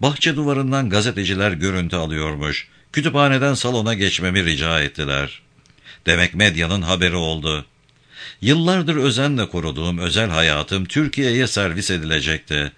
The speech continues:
Üstelik terörist olarak ne hazin bir ün. Küba Havana yakınlarındaki eşsiz doğa içindeki Hemingway'in evine hayran kalmıştım. Evin her yanı kütüphaneydi.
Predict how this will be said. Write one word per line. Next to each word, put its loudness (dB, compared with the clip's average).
Üstelik 0
terörist -2
olarak -4
ne -2
hazin -2
bir -2
ün. -4
Küba 2
Havana 2
yakınlarındaki -2
eşsiz 0
doğa 0
içindeki 0
Hemingway'in 2
evine -2
hayran 0
kalmıştım. -4
Evin 0
her 2
yanı -2
kütüphaneydi. -2